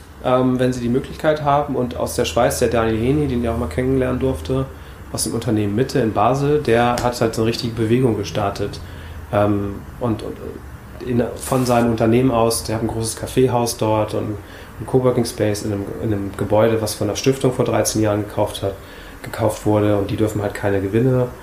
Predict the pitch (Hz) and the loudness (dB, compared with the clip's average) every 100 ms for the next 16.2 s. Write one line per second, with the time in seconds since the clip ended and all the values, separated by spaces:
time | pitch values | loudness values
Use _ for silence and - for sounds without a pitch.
0 | - - 117 117 - 113 110 110 113 101 | -12 -2 -2 0 -2 0 0 0 -2 -2
1 | 98 98 - - 120 113 - 107 - 98 | -2 -4 -4 0 2 2 0 -4 -8 -4
2 | 101 120 160 127 113 110 110 - 107 104 | 0 2 4 2 2 0 0 0 0 2
3 | 104 104 101 117 123 - - 110 113 - | 0 0 2 2 0 -4 0 2 0 -6
4 | - - - 107 - 113 113 101 110 135 | -14 -14 -6 -4 -2 -2 0 0 2 4
5 | 135 117 120 117 - - - - 110 127 | 4 2 0 0 -4 -10 -8 -4 2 4
6 | 131 131 120 117 117 110 113 - - - | 4 4 2 2 2 2 2 2 -4 -2
7 | 107 104 - - 104 101 - - - - | -2 -2 -2 -2 0 -2 -8 -18 -20 -20
8 | - - - 113 123 120 113 113 104 - | -20 -8 -2 2 2 2 -2 -2 -2 -2
9 | 98 - - - - - - - - - | -2 -2 -4 -8 -6 -4 -4 -10 -20 -20
10 | - - - - - 117 107 95 - 92 | -20 -20 -20 -20 -8 -2 -2 -2 -4 -2
11 | - - 95 92 - - 107 107 135 113 | -2 -4 -8 -10 -10 -8 -6 -2 0 0
12 | 107 104 - - - 117 104 107 - 110 | -2 -6 -6 -6 -2 -2 -2 -4 -2 -2
13 | 113 127 123 110 107 110 110 113 113 120 | 0 2 2 2 0 -4 -4 0 0 2
14 | 127 120 147 123 117 127 139 - 135 117 | 2 2 4 6 6 4 2 -2 -2 0
15 | 101 - 95 95 104 - 104 98 - 101 | -2 -2 -4 -2 -2 -2 -4 -4 -4 -4
16 | 147 | -4